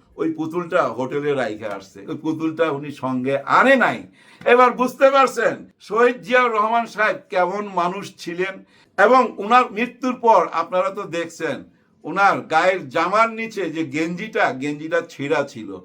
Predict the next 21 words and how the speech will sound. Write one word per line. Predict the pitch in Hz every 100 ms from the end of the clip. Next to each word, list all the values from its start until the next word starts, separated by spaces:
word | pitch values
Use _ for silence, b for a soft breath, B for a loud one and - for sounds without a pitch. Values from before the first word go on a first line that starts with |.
| b b
ওনার | - 202 208
কোনো | 190 196 208
ব্যাংকে | 135 151 185 190 202
কোনো | - 170 190
টাকা | 185 180 180 165
পয়সা | 139 135 147
পাওয়া | 143 147 139 123 92
যায় | 113 117 117 107
নাই, | 98 90 - b b
এগুলা | 226 240 247
তো | 240
সবাই | 220 196 214 240 240
জানেন। | 143 196 180 175 147 - b b b
কিন্তু | 330 262 247
সেই | - 226 269 240
জিয়াউর | 220 262 254
রহমানের | 240 233 254 262 254 254
আদর্শের | 202 214 247 - 262 214
বিএনপি | 147 233 262 254 247
কি | - 262
আছে? | 220 220 285